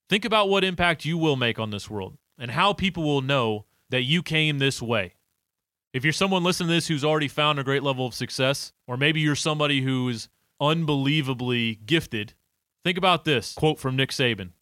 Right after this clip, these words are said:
that talent can be your greatest nemesis to your mindset. We have to continually humble ourselves, push ourselves, drive ourselves,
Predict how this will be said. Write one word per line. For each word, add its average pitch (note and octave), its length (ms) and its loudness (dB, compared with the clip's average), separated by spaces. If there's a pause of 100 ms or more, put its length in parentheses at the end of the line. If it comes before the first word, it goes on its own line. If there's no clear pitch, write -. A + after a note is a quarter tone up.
(100)
that - 200 -4
talent E3+ 500 0 (240)
can C#3+ 140 -2
be C3 100 0
your C3 160 2
greatest C#3+ 560 0
nemesis F3+ 720 -2 (360)
to C#3+ 100 -2
your C#3+ 160 2
mindset. C3 520 -2 (480)
We C#3+ 160 -6
have D#3+ 200 -2
to E3 80 -4
continually C#3 720 -2
humble E3 340 0
ourselves, D3 600 0 (260)
push D#3+ 260 -2
ourselves, C3 560 0 (220)
drive C#3 340 0
ourselves, B2+ 580 0